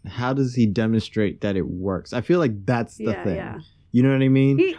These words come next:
Speaker 1: Like, even, like, even if it's fake, you know, like, like, that's what those guys do a lot, is, like, they like to act like they pick up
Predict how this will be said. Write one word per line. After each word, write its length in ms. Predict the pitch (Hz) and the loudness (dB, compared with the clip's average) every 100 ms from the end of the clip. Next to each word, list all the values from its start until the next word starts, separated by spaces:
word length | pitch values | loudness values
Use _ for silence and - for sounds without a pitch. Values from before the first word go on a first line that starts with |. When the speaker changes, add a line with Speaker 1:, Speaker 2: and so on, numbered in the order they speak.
| - | -4
Speaker 1:
Like, 180 | 120 | 0
even, 320 | 135 165 165 151 | 2 2 2 0
like, 220 | 131 - | 0 0
even 260 | 151 156 175 | 0 2 2
if 120 | 147 | 0
it's 180 | 131 - | -2 -6
fake, 460 | - 135 117 - - | -6 -2 -2 -2 0
you 80 | 127 | 4
know, 240 | 127 123 | 4 4
like, 320 | 117 113 110 - _ _ | 2 2 0 -6 _ _
like, 360 | 131 123 101 - - 110 | -2 -2 -2 -10 -18 -6
that's 260 | 135 151 151 | -4 -2 -2
what 120 | 123 104 _ _ _ | -2 -4 _ _ _
those 280 | - 123 120 | 2 2 2
guys 400 | 104 113 113 113 | 0 0 0 0
do 280 | 98 113 120 | 0 0 2
a 60 | 123 | 0
lot, 220 | 123 110 | -2 -2
is, 140 | 113 | -2
like, 140 | 113 101 | 0 0
they 120 | 113 | 0
like 200 | 113 101 | 0 -2
to 140 | 110 | -4
act 200 | 104 110 | -4 -4
like 180 | 113 101 | -2 0
they 100 | 110 | 0
pick 260 | 101 110 104 | 0 0 2
up 200 | 107 98 | 0 -2